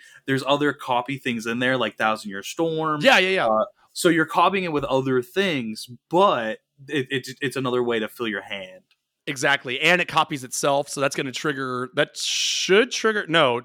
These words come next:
Speaker 2: does it not 'cause it's a sorcery?
Speaker 1: It, it doesn't 'cause
Speaker 2: Trying
Speaker 1: it's
Speaker 2: to
Speaker 1: a
Speaker 2: think.
Speaker 1: sorcery. The copies
Speaker 2: Okay.
Speaker 1: do, uh, so you'll get, uh, one one counters, but not the copy.
Speaker 2: Right. Okay. Um, and there is, like you said, unfortunately, there is a little bit of flavor text on here.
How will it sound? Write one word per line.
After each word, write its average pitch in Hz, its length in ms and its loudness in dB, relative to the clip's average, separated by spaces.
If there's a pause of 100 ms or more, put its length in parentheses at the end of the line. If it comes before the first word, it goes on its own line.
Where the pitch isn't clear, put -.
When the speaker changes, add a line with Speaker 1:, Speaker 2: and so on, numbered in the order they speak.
Speaker 2:
does 160 160 -2
it 175 60 -6
not 165 220 2
'cause 175 120 -12
it's 160 140 -2
a 139 60 -6
sorcery? 240 680 -4 (240)
Speaker 1:
It, 175 160 0
it 143 80 -2
doesn't 151 220 0
'cause 139 80 -8
Speaker 2:
Trying 170 100 2
Speaker 1:
it's 139 100 -6
Speaker 2:
to 135 40 -8
Speaker 1:
a 117 40 -8
Speaker 2:
think. 113 80 -12
Speaker 1:
sorcery. 113 380 -4 (180)
The 160 140 0
copies 165 560 2
Speaker 2:
Okay. 185 180 -4
Speaker 1:
do, 202 480 -2
uh, 120 240 4
so 147 160 -4
you'll 139 180 0
get, 147 300 -2 (100)
uh, 123 160 0
one 127 220 -2
one 110 100 -6
counters, 185 520 -4
but 127 180 -2
not 117 240 0
the 113 60 -20
copy. 139 100 -4
Speaker 2:
Right. 117 200 0 (760)
Okay. 143 280 2 (460)
Um, 135 640 2 (220)
and 165 120 0
there 170 120 0
is, 175 320 2
like 143 120 -4
you 151 60 -4
said, 139 380 2
unfortunately, 127 600 -2
there 123 200 -2
is 139 180 2
a 131 60 -6
little 165 540 2
bit 143 240 -2
of 123 80 -8
flavor 135 200 -4
text 120 300 -8
on 113 160 -6
here. 113 320 -6